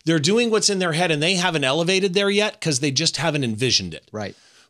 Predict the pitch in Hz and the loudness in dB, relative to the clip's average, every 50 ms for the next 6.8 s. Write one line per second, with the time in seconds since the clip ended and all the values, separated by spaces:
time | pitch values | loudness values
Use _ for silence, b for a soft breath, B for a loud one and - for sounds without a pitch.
0 | b - 135 143 151 160 156 160 151 - - 185 180 165 147 139 135 123 131 135 | b -4 -2 0 0 2 2 2 2 4 4 4 2 2 2 2 2 2 2 0
1 | 143 160 190 233 202 139 120 101 - - 123 120 110 185 202 196 165 180 175 165 | 2 2 2 2 2 2 0 -4 -4 -4 -4 -2 0 0 0 2 0 0 -2 -2
2 | - 220 220 185 - - 117 110 110 110 104 104 117 117 - - - - _ _ | 0 0 0 0 0 0 0 -2 -2 -2 -2 -2 -2 -2 -2 -4 -8 -20 _ _
3 | _ _ _ _ _ _ _ _ _ _ _ _ _ _ _ _ - 156 131 139 | _ _ _ _ _ _ _ _ _ _ _ _ _ _ _ _ -8 -4 0 2
4 | 185 226 262 269 233 180 196 214 214 196 - - 180 180 180 - - - 147 - | 2 2 2 2 2 2 2 4 2 2 2 2 2 0 0 0 -4 -6 -4 -2
5 | - 180 170 165 160 139 131 139 123 127 135 151 160 156 - - 147 139 120 110 | 0 -2 0 0 0 0 0 0 0 0 0 0 0 0 -2 0 0 0 0 0
6 | 95 98 92 - 127 120 - 101 113 - - 175 165 165 165 - | 0 -2 -2 -2 0 0 0 2 2 2 2 2 2 0 0 -4